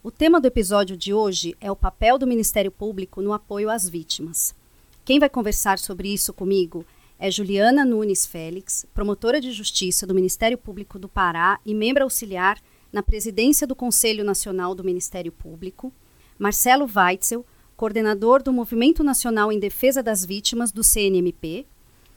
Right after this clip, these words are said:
e Paulo Sérgio de Oliveira e Costa, presidente do Colégio de Diretores de Escolas e Centros de Estudos e Aperfeiçoamento Funcional dos Ministérios Públicos do Brasil,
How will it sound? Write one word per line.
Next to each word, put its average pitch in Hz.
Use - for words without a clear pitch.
e 233
Paulo 254
Sérgio 233
de 220
Oliveira 220
e -
Costa, 160
presidente 196
do 202
Colégio 214
de 240
Diretores 208
de 185
Escolas 214
e 240
Centros 247
de 196
Estudos 254
e 220
Aperfeiçoamento 220
Funcional 190
dos 170
Ministérios 196
Públicos 202
do 190
Brasil, 180